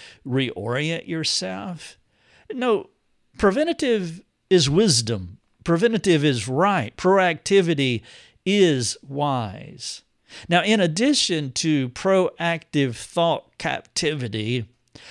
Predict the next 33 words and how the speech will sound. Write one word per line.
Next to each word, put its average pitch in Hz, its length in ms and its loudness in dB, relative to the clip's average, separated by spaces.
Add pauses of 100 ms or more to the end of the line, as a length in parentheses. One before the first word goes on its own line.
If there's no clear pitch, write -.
(180)
I 302 200 0
have 285 400 -2 (100)
actually 160 680 -2 (540)
been 151 200 2
prayerfully 190 500 0
considering 139 680 -2
how 170 220 -2
to 131 120 0
think - 500 -8
about - 600 -10 (640)
what 175 280 2
the 139 140 0
Lord 156 440 2
is 135 180 2
allowing 139 760 -2
our 135 220 0
country 127 720 -6
to 156 100 -4
go 170 320 2
through, 160 300 2
which 180 300 2
brought 214 380 2
me 208 200 -2
to 196 320 -2
a 175 140 0
significant 190 920 -4
question 185 560 -2
at 247 120 -4
the - 80 -20
title 165 460 0
of 185 220 -2
the 240 100 4
podcast, 185 920 -2